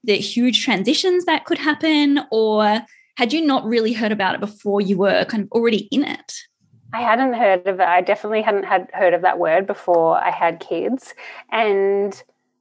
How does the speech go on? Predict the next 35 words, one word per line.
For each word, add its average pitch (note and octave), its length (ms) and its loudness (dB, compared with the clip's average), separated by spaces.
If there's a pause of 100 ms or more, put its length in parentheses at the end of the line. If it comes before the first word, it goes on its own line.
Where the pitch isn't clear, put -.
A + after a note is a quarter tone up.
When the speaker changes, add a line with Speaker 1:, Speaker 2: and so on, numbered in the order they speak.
(560)
Speaker 2:
yeah, A3+ 300 -2
I F#3+ 120 0
don't B3 340 -4
think A#3+ 320 -4
I, G3+ 300 2
I G#3+ 60 2
don't A3 220 -2
think G3+ 160 -4
anyone E3+ 400 -2
can F3 180 -4
realize E3+ 440 2
how F3 200 0
much - 340 -6
it F#3 100 -6
changes E3+ 480 -4
you G3+ 280 4
and G3 220 0
how F3+ 220 2
much F3 560 -4
it, F3+ 280 -2 (340)
like, F3+ 400 -2 (440)
even G#3 300 2
going F3+ 260 2
through F3+ 200 0
the E3+ 60 4
pregnancy F#3 580 -2
and E3+ 140 -2
the E3+ 60 -2
birth, F3 460 0
but F#3 140 0
then, F3 220 -2
yeah, F3 220 2
becoming E3+ 720 -2 (280)
a F3+ 60 -2
mother E3+ 520 0